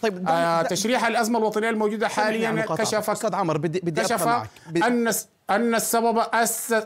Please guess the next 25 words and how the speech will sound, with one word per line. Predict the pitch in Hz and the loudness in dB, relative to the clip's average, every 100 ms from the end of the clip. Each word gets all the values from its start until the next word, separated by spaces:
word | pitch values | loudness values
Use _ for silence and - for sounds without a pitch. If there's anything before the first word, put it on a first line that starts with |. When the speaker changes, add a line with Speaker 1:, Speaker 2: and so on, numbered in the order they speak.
| - | 0
Speaker 2:
إن | 254 247 | 2 2
السبب | 214 - 240 233 190 | 0 0 0 2 2
الرئيسي | 165 170 220 233 208 | 0 0 0 0 0
في | 185 | 0
هذا | 208 226 226 | 0 0 -2
الأمر | 226 277 311 - - 330 | 0 0 0 -6 -4 2
هو | |
المكون | 302 254 240 247 233 | 4 2 2 2 2
الانقلابي، | 208 190 185 226 220 | 0 0 0 0 0
المكون | 202 220 214 | -2 0 -2
العسكري | 185 202 226 208 | 0 -2 -2 -2
في | 185 | -2
تدخلاته | 156 - 180 220 220 | -4 -4 0 0 -2
في | 175 | -8
السياسة | 170 202 202 | -4 -4 -4
السودانية | - 170 170 190 226 220 220 - - | -8 -4 -2 0 -2 -4 -6 -10 0
منذ | 262 254 | 2 2
الاستقلال | 214 - 190 196 190 | 0 -2 0 0 0
وحتى | - 190 | -2 -4
تاريخ، | 170 151 160 156 - - | -2 0 0 -4 -16 -2
آه، | 160 143 175 | -2 0 0
اليوم. | 143 95 - _ _ _ _ _ - | 0 -2 -10 _ _ _ _ _ -6
Speaker 1:
يعني، | 139 151 151 143 | -2 0 0 0
آه، | 135 131 127 - _ _ _ _ _ _ | -2 -4 -16 -20 _ _ _ _ _ _
أنت | 196 202 196 | -4 2 0